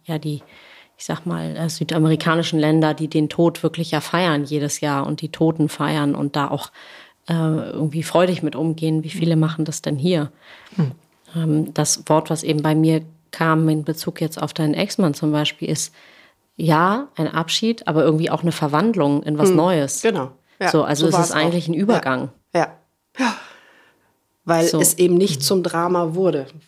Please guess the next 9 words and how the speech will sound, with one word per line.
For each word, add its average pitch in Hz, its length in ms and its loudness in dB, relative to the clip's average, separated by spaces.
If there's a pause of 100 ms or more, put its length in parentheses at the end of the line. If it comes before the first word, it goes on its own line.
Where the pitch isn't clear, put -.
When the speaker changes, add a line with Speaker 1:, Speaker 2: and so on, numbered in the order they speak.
(220)
Speaker 3:
ne? 165 160 -8
Sondern 185 200 0
es 156 140 0
war 165 240 0
was 160 240 -2
zu - 160 -4
Ende, 269 380 2 (120)
Speaker 2:
Mhm. 180 160 -4
Speaker 3:
ähm, 175 600 0